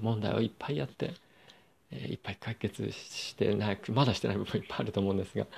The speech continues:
関係性の学びが大きかったので、私らしい。あと、まあ、コンピューターシステムエンジニアといいますか、まあ、プログラマーですよね。それもやってた部分で、まあ、コンピューターの仕事もかなりずっ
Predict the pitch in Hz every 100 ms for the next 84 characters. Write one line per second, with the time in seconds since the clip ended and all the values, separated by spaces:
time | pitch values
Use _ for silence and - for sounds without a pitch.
0 | - - - - - - 98 101 95 101
1 | 95 92 98 90 92 95 - - - 92
2 | - 95 107 - - - 101 - - -
3 | - 117 113 98 107 90 - - - -
4 | - - 107 - 117 - - - - 107
5 | - 107 - 98 101 95 90 90 - 90
6 | 87 - - - - 87 87 101 101 101
7 | 98 87 - - 95 - _ - - _
8 | _ - 90 90 95 87 107 - - -
9 | 95 90 92 95 - 110 - 135 107 -
10 | - 101 98 - 170 - - - - -
11 | 107